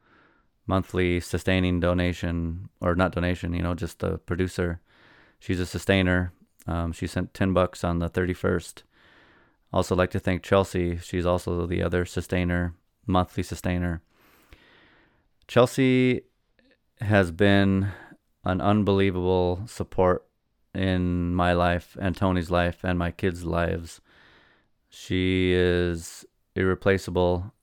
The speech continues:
and cannot be thanked enough,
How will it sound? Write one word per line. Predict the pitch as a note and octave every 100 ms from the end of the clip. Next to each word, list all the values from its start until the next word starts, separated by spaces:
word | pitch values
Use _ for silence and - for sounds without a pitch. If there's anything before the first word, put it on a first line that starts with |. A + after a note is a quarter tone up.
| -
and | F#2 F2+ F2 F2+ F2 E2+ - _ _ _ _ _ _ _ _ _ _ -
cannot | - F#2+ F2+
be | F#2
thanked | - F#2 F2+ -
enough, | F2+ F2+ F2+ - - _